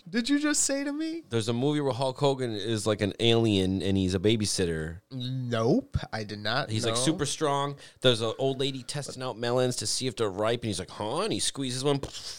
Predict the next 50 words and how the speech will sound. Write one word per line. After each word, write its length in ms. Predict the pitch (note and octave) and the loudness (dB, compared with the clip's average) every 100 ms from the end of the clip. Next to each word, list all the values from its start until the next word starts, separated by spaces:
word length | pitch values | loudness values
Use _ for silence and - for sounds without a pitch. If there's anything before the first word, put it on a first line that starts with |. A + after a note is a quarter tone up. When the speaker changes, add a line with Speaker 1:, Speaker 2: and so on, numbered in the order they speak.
| - - - | -18 -20 -14
Speaker 1:
He 80 | B2 | -10
just 240 | F2+ - | -8 -10
Speaker 2:
There's 160 | - - | -6 -4
Speaker 1:
destroys 160 | A#2+ A#2+ | -2 0
Speaker 2:
the 80 | C3 | 2
little 220 | C#3+ C3 | 4 2
Speaker 1:
it. 60 | |
Speaker 2:
boy. 200 | E3+ C3+ | 2 2
The 100 | B2+ | 2
little 160 | C3 B2+ | 0 -2
kid 240 | - D3 | -2 -2
has 140 | B2 A2+ | -2 -4
a, 40 | |
he 300 | A2+ A2 G#2+ A2 | -6 -8 -8 -2
bullies 380 | G#2 B2 C3+ | 4 6 6
at, 160 | B2 G2+ - | 4 2 -4
the 80 | A2 | -4
little 140 | A#2+ B2+ | -2 -2
kid 180 | C3+ | -2
gets 160 | A#2 F#2+ | -2 0
bullied 320 | F2+ A#2 A#2+ | 4 4 6
at 100 | G2 | 4
school, 260 | - - B2+ | 2 2 4
and 60 | A2+ | 4
he 60 | G2+ | 2
invents 320 | F2+ A2+ A2 | 2 0 0
an 80 | G2 | -2
electric 340 | A2+ - G2 | -2 -4 -6
wallet. 480 | F2+ F#2 G#2 G#2+ - _ _ _ - | -2 0 0 -2 -6 _ _ _ -12
And 60 | |
the 40 | G2+ | -4
kids 220 | B2+ G#2+ | -2 0
go 80 | A2 | 0
to 60 | |
steal 340 | G2+ - B2 G#2+ | 0 -2 -2 -2
his 100 | G2+ | -2
wallet, 520 | G2 G2 G2 G2+ - _ _ | 0 2 0 -4 -8 _ _
and 80 | - | -10
they 80 | G2 | -4
get, 180 | F2+ - | -4 -4
he 120 | G#2 | -6
get, 200 | G2+ G#2+ | -4 -4
they 80 | G#2 | -2
get 160 | G2 - | -2 0
shocked. 540 | - A2 G#2+ D3+ - | 2 2 2 -4 0
Ah! 500 | G4+ A4 F#4 E4+ D#4+ - _ - - - - - - | 2 2 -2 -4 -8 -14 _ -20 -18 -18 -20 -20 -18
Speaker 1:
No, 380 | C#3+ B3 G4+ D#4 | 2 4 6 6
I 120 | - A3+ | 8 8
have 240 | - A#2 | 8 2
not. 380 | B2+ E3 A3 | 4 4 4